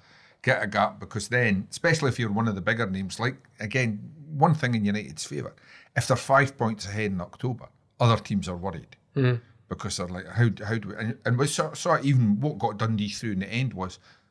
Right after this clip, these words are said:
Speaker 1: they had the biggest squad. And that other
Speaker 2: Absolutely.
Speaker 1: teams were getting hurt at various times, but Dundee could bring people in, and hopefully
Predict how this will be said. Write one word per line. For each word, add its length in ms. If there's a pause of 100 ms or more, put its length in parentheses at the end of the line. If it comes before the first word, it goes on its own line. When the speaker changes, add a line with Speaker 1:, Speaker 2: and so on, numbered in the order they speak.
(640)
Speaker 1:
they 80
had 180
the 80
biggest 320
squad. 420 (800)
And 180
that 200 (140)
other 280
Speaker 2:
Absolutely. 120
Speaker 1:
teams 240
were 80
getting 240
hurt 260
at 140
various 420
times, 300
but 160
Dundee 260
could 220
bring 160
people 400
in, 100
and 120
hopefully 580